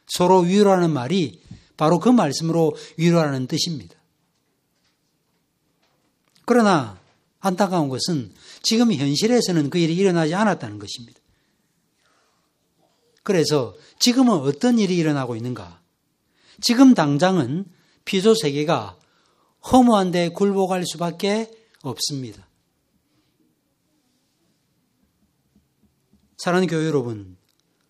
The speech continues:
허무가 무엇입니까? 전도서에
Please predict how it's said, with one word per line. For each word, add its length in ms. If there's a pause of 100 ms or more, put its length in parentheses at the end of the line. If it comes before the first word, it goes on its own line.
(380)
허무가 340
무엇입니까? 760 (2000)
전도서에 1080